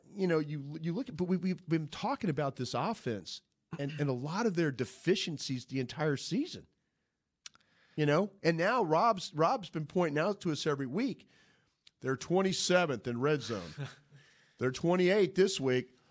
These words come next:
Speaker 1: By God, guys, they've dropped down to thirty-two. That, that's kinda where this is at with this offense.
Speaker 2: And it's frustrating
Speaker 1: And, and
Speaker 2: for
Speaker 1: it's,
Speaker 2: them because
Speaker 1: yeah.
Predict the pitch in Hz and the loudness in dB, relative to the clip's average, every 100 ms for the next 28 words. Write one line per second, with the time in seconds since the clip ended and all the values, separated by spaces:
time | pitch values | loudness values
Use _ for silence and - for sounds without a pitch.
0 | _ _ - _ _ - 135 139 131 113 | _ _ -20 _ _ 0 0 2 0 2
1 | 123 123 120 120 - - 127 104 131 123 | 0 0 0 -2 -2 2 2 2 -2 0
2 | 117 - 117 113 107 - 98 76 _ - | -2 -2 0 0 -2 -4 -6 -8 _ -4
3 | 175 143 190 220 - - 240 190 175 175 | -4 -2 -2 0 -2 -2 2 4 4 4
4 | 160 - 143 135 165 233 139 135 131 131 | 2 -2 -2 0 0 0 -2 -2 0 0
5 | 151 233 - 90 - - - _ _ _ | 0 -2 -4 -6 -8 -18 -18 _ _ _
6 | _ - 170 180 - 240 214 - 202 180 | _ 0 2 2 0 0 2 4 4 4
7 | 196 175 170 190 143 143 165 139 | 4 4 4 4 0 0 0 2